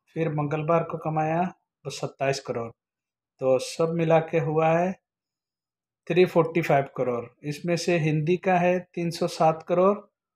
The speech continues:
और तमिल तेलुगु से कमाया थर्टी एट करोड़ और वर्ल्ड वाइड से टोटल कमाया सब मिला के छः सौ करोड़ प्लस। तो उस हिसाब से अगर देखा जाए तो फिल्म सबसे आगे चल रही है।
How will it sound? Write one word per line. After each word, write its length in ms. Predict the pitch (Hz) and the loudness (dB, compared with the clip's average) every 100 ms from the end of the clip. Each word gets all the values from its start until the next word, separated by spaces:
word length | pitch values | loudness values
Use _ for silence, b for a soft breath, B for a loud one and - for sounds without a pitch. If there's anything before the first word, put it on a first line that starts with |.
| _ - | _ -6
और 220 | 143 143 | -4 0
तमिल 320 | 156 160 170 165 | 0 2 2 -2
तेलुगु 540 | - 165 160 160 160 | -4 -2 0 0 -2
से 160 | 160 160 | -4 -2
कमाया 440 | 151 151 151 160 | 0 0 0 0
थर्टी 400 | 160 139 - 147 | -4 -10 -4 0
एट 160 | 139 139 | 0 0
करोड़ 320 | - 123 113 - _ _ _ _ - | -2 -2 -4 -12 _ _ _ _ -2
और 180 | 139 139 | 0 0
वर्ल्ड 360 | 143 160 175 | 2 4 6
वाइड 240 | 175 175 175 | 6 6 6
से 180 | - | -2
टोटल 400 | 165 165 156 170 | -2 0 2 0
कमाया 640 | 160 151 151 151 160 170 - _ | 2 0 2 2 0 -4 -10 _
सब 300 | - - 147 147 | -8 -4 -2 -2
मिला 280 | 143 143 | 0 0
के 260 | 139 165 185 - _ _ - | 0 -4 -6 -8 _ _ -4
छः 180 | - - | 2 2
सौ 180 | - | 2
करोड़ 260 | 160 139 143 | 0 0 -2
प्लस। 560 | 127 131 123 117 - _ _ _ _ _ _ _ _ | -4 -4 -2 -2 -6 _ _ _ _ _ _ _ _
तो 160 | 139 135 | -2 -2
उस 280 | 131 170 196 | -2 -2 -2
हिसाब 240 | 165 180 | 4 4
से 180 | 170 185 | 4 2
अगर 220 | 170 156 | 4 2
देखा 340 | 147 156 151 170 | 0 0 2 2
जाए 280 | 156 151 | 2 0
तो 120 | 151 160 | 0 -2
फिल्म 280 | 165 156 | -2 -4
सबसे 400 | 156 - 156 - | -4 -2 -2 2
आगे 300 | 156 143 147 | 4 4 2
चल 220 | 147 156 143 | 0 0 -2
रही 340 | 143 139 131 | -2 -2 -2
है। 140 | 143 | -4